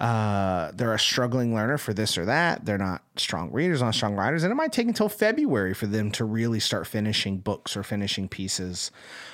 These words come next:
Um, and so, but I found this as a, a low stakes way, because let's say they only wrote two pieces, right? By Christmas, only two completed pieces,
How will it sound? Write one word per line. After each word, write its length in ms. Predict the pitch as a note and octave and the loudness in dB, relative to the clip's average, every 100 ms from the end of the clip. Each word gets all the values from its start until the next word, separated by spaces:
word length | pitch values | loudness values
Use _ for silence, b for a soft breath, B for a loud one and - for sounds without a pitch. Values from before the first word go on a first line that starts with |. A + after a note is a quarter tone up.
| B | B
Um, 720 | G2+ G#2 G#2 G2+ G2 F#2+ F#2 - _ _ | 0 2 2 2 0 0 -4 -10 _ _
and 180 | - C#3+ | 0 2
so, 320 | - E3 D3 | 2 4 6
but 100 | C#3+ | 6
I 60 | D3+ | 6
found 300 | D3+ F3+ E3 | 6 6 6
this 200 | F3+ G#3+ | 6 6
as 140 | F3 C#3 | 4 4
a, 120 | C#3 | 2
a 60 | B2+ | 4
low 180 | C#3 C#3+ | 4 4
stakes 280 | - C3+ - | 4 2 2
way, 160 | A3 | 2
because 260 | G#3+ C#3+ B2 | 2 2 2
let's 200 | F#3+ G#3 | 2 4
say 180 | C#4+ C4 | 2 4
they 160 | E3+ | 4
only 160 | D3+ D3+ | 4 4
wrote 260 | C#3 B2+ | 4 2
two 200 | - C3 | 2 0
pieces, 440 | B2+ A#2 - D2 - | 2 0 -2 -4 -2
right? 220 | A2 A#2+ | 0 0
By 180 | G#2 G#2 | 0 0
Christmas, 540 | - D3+ - F2+ - | 0 0 0 -2 6
only 220 | F2 A#2 | 8 8
two 240 | G#2 - F#3 | 4 4 4
completed 480 | G3+ F3 D3 C#3 B2+ | 4 4 4 4 2
pieces, 440 | A2 G2 G2+ G2+ | 2 2 0 -2